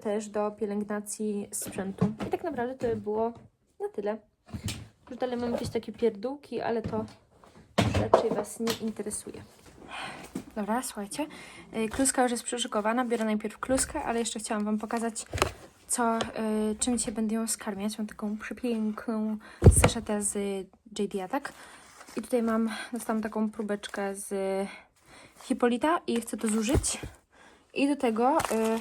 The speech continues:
wrzucę to sobie do saszetki. To będzie i dla Mercedesa, i dla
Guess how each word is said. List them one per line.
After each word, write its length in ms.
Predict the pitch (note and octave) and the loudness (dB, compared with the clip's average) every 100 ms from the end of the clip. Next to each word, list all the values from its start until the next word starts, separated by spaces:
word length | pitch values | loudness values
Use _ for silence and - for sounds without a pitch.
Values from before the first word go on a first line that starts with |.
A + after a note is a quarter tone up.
| G#3+ A3 | -2 -2
wrzucę 280 | G#3+ - | -2 -4
to 100 | A#3+ | -6
sobie 260 | A#3+ A3 G#3+ | -6 -4 -2
do 100 | G#3 | -2
saszetki. 840 | G#3+ G#3+ - G3 - - B3 C4+ - - - - - - - - | -4 -4 -4 -4 -6 -4 -2 -2 -6 -14 -16 -20 -20 -20 -20 -12
To 100 | G#3+ | -6
będzie 300 | G#3 G#3+ G#3+ | -2 0 -2
i 140 | - | -4
dla 160 | A3 G#3+ | -2 2
Mercedesa, 960 | G#3+ G#3 - G#3+ G#3 A3 G#3+ - G#3+ G#3+ - - - - - - _ - - - - - - - | 2 0 -6 -6 -2 0 0 0 -2 -2 -6 -18 -20 -20 -20 -20 _ -12 -10 -12 -16 -20 -20 -10
i 240 | G#3+ A3 G#3+ | -2 0 -2
dla 500 | G#3 G#3 G3+ G3+ | -2 -2 0 0